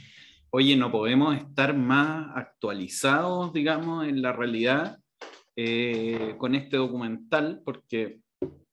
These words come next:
el documental que se está hablando en todos lados, en todas partes,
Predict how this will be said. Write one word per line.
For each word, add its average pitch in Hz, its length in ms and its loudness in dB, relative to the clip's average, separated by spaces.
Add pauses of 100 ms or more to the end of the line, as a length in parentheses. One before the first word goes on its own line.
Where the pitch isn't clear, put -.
(340)
el 127 240 4
documental 120 640 2
que 131 80 -8
se 120 140 -10
está 117 220 -4
hablando 120 500 2
en 110 200 -4
todos 117 240 0
lados, 110 540 -6
en 101 140 -12
todas - 320 -10
partes, 123 560 -2